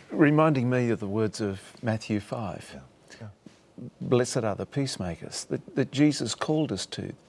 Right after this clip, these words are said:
Speaker 1: this message of reconciliation. It's, it's,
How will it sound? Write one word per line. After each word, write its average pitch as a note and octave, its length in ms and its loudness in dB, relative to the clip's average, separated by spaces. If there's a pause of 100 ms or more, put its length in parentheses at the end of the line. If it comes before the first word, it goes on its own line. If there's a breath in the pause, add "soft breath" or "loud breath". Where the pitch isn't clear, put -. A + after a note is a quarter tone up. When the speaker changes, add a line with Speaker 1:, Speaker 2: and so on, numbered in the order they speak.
Speaker 1:
this C#3+ 200 2
message B2 480 -2
of G2 140 -4
reconciliation. F#2+ 1040 -6 (640 loud breath)
It's, - 240 2
it's, - 240 -2